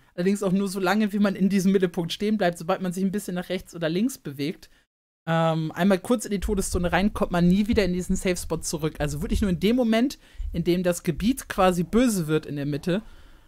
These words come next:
ähm, erlangt man Immunität. Ori und ich konnten da so ein bisschen stehen bleiben, ähm, hat da keinen Schaden bekommen. Das wird natürlich in einem realen eins gegen eins oder zwei gegen zwei Szenario nie passieren. Irgendwer schmeißt dich da schon aus der Mitte raus.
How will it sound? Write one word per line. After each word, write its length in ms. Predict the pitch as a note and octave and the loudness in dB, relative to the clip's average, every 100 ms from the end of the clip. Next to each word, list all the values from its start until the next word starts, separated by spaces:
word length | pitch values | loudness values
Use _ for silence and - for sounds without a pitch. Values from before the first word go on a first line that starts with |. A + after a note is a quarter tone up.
| - - | -16 -2
ähm, 320 | F3 E3+ E3 | 0 0 -2
erlangt 300 | - E3+ F#3+ | 0 2 2
man 120 | F#3 F3+ | 0 0
Immunität. 720 | F3+ F3 E3+ E3+ D3+ B2+ - _ | 2 4 2 2 0 0 -6 _
Ori 220 | - D#3+ D#3 | -2 0 0
und 100 | D#3 | -2
ich 140 | - | -6
konnten 180 | - - | -6 -4
da 80 | D#3+ | -4
so 100 | D#3 | -4
ein 40 | |
bisschen 240 | E3+ D#3+ | -6 -6
stehen 260 | D3+ G3 G#3+ | -4 0 2
bleiben, 400 | G3+ F#3 F3+ G3 - _ _ _ _ _ _ | 4 4 4 0 -6 _ _ _ _ _ _
ähm, 400 | E3 D#3+ D#3 D#3+ - | 0 2 2 -2 -2
hat 180 | F3 F3 | -2 -2
da 80 | |
keinen 300 | - F#3 E3 | 0 2 2
Schaden 260 | - D#3+ E3+ | 2 2 0
bekommen. 260 | F3 F3 E3+ - | 0 -2 -2 -6
Das 140 | - E3+ | -4 -2
wird 120 | A#3+ | 0
natürlich 260 | F#3 G#3+ F#3+ | 2 2 2
in 80 | F3+ | 2
einem 120 | E3+ | 0
realen 500 | E3+ - D3 F#3 G3+ | 0 0 2 0 0
eins 300 | D#3+ G3+ - | -2 -4 -4
gegen 180 | E3+ D3+ | -6 -2
eins 240 | E3+ G3+ | -2 -2
oder 160 | D#3 E3 | -4 -2
zwei 180 | F3 | -2
gegen 160 | D#3+ D#3+ | -2 -4
zwei 220 | - E3+ | 0 0
Szenario 460 | E3+ E3 D#3+ E3 D#3 | 0 -2 0 0 0
nie 100 | E3+ | 0
passieren. 480 | E3+ D#3+ - G3 F#3 | 0 -2 2 2 2
Irgendwer 240 | F#3 F3 | 0 0
schmeißt 340 | E3+ D#3 E3+ | 0 -2 -2
dich 80 | F3 | -4
da 120 | E3+ | -4
schon 180 | D#3 D#3 | -4 -4
aus 140 | - - | -8 -6
der 100 | D3 | -4
Mitte 260 | C#3+ D3 | -4 -4
raus. 380 | C3+ E3 B3+ - | 2 2 0 -4